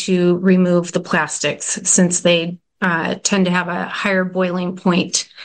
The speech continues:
than that of water, which means they will be left behind in the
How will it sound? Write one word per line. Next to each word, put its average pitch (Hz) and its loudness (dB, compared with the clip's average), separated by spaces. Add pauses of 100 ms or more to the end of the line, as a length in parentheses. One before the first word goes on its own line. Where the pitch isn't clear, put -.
(160)
than 185 2
that 160 0
of 180 -6
water, 156 0
which 185 0
means 175 2
they 175 2
will 175 2
be 170 4
left 190 2
behind 180 0
in 180 -2
the 185 2